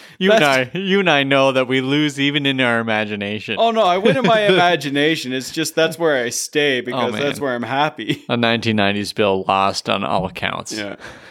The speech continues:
Speaker 2: No, I remember having a conversation with a girl once, and I just, it was basically begging. It's just, "No, no, no, no, you don't wanna end things with me. No, no, no, no, no,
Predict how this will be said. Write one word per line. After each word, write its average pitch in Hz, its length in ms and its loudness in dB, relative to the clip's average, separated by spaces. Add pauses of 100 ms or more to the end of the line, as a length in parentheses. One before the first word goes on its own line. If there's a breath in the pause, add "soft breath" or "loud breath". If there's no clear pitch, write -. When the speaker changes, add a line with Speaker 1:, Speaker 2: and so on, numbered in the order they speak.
(420 loud breath)
Speaker 2:
No, 127 200 2
I 131 80 6
remember 147 500 2
having 120 320 2
a 113 100 -2
conversation 107 720 -4
with 110 180 -8
a 110 40 -6
girl - 280 -6
once, 60 260 -6
and 120 100 -4
I 62 120 -4
just, 131 260 -6
it - 480 -10
was 123 100 0
basically 131 440 0
begging. 110 480 -6
It's 123 120 -10
just, - 220 -6
"No, 170 220 2
no, 156 120 2
no, 165 180 2
no, 120 60 2
you 127 120 2
don't 220 160 0
wanna 247 180 0
end 214 160 -2
things 135 240 -4
with 95 160 -8
me. 95 220 -16
No, 170 120 4
no, 247 100 2
no, 247 140 2
no, 147 300 0
no, 180 340 0